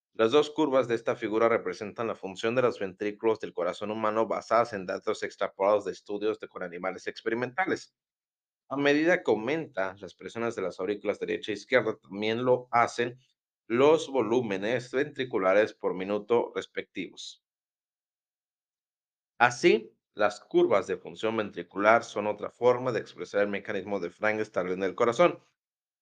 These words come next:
Es decir, A medida que los ventrículos se llenan en respuesta a unas presiones auriculares más altas, se produce aumento del volumen de los dos ventrículos y de la fuerza de contracción del músculo cardíaco,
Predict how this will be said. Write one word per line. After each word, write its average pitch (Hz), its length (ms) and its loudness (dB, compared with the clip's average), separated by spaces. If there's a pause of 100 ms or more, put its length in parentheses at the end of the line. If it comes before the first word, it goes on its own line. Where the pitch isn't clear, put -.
(120)
Es 104 200 2
decir, 156 520 0 (420)
A 120 120 6
medida 165 500 2
que 143 80 -6
los 104 140 0
ventrículos 107 680 -4
se 98 300 -2
llenan 110 440 -2
en 98 160 -4
respuesta 120 560 0
a - 20 4
unas 110 260 -2
presiones 107 460 -6
auriculares 95 640 0
más 117 240 -4
altas, 117 500 2 (460)
se 127 180 4
produce 151 380 4
aumento 156 560 2
del 165 160 4
volumen 95 380 -2
de 95 80 -4
los 87 120 -8
dos 92 180 -4
ventrículos 107 680 0
y 98 60 -6
de 82 100 -4
la 76 120 -8
fuerza 98 320 0
de 110 80 0
contracción 92 500 -10
del 92 140 -2
músculo 90 400 -6
cardíaco, 131 580 2